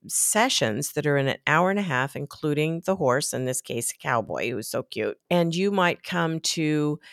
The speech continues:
five or six sessions and you feel like a new person. And then from that, you crave, most of our clients crave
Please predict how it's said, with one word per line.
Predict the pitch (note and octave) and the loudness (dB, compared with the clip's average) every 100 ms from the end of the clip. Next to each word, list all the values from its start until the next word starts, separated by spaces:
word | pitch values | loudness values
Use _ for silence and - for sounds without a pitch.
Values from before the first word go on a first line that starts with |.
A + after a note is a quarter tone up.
| - _ | -20 _
five | - - D#3 D#3+ | -6 4 6 6
or | F3 | 2
six | - F3 - | 0 -2 0
sessions | F3 G#3+ - - - - - | 2 2 0 -2 -4 -8 0
and | D#3+ D#3 D#3 D#3 - | 4 4 4 0 -4
you | D#3+ | -8
feel | - G3 F#3 | -4 2 4
like | E3+ D#3+ - - | 6 4 0 0
a | D#3 | 2
new | D3 D3+ F3 F#3 | 2 2 4 4
person. | F#3 F3+ F3 - - - _ - - _ | 6 4 4 0 -6 -10 _ -20 -20 _
And | D3+ D3+ D3 D3 D3 - _ | 0 4 4 4 0 -6 _
then | D#3 D#3 | 2 2
from | D3+ - A3 C4 D#4 | 0 -2 4 4 6
that, | F#3+ B2 A#2 C#3 - - | 4 4 2 0 -4 -12
you | E3 E3 E3+ E3 D#3+ D#3+ | -6 -2 0 2 0 -4
crave, | - - - F3 C#3+ B2 D3+ F3+ | -8 -8 0 2 4 4 2 2
most | E3 F3 - | 2 2 0
of | C#3 | 0
our | C3+ | 0
clients | - B2+ B2 C3+ - | 0 -2 0 -2 -4
crave | - - D#3 D3 D3+ D3+ | -10 -4 0 4 2 0